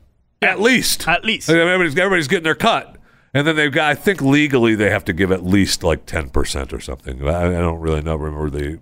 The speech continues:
Speaker 1: percentages of, if you're a charitable outlet, you have to give, the least amount you have to give is, I wanna say ten percent, and that's probably even more than what you have to. But it's really,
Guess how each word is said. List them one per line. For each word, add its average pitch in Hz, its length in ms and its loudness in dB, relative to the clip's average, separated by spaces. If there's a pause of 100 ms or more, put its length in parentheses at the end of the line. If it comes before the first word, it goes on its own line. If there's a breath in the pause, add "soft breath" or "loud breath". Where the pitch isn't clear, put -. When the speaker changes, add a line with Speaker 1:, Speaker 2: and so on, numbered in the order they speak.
(100)
Speaker 1:
percentages 71 560 -2
of, 69 180 -2 (360 soft breath)
if 90 180 0
you're 80 160 2
a 78 40 0
charitable 82 500 0
outlet, 80 440 0 (320 soft breath)
you 87 120 0
have 87 160 -2
to 87 100 -2
give, 78 500 0 (680)
the 90 140 2
least 123 440 2
amount 104 380 0
you 92 80 0
have 90 140 0
to 87 80 -6
give 78 280 0
is, 73 280 -4 (680)
I 92 60 2
wanna 92 200 4
say 78 180 0 (380)
ten 78 220 -4
percent, 73 320 -6
and 67 100 -12
that's 78 140 -6
probably 76 340 0
even 69 280 -4
more 71 240 0
than 67 180 -6
what 69 180 -8
you 71 80 -4
have 69 260 -4
to. 65 200 -4 (260 loud breath)
But 95 120 4
it's - 160 -4
really, 95 480 2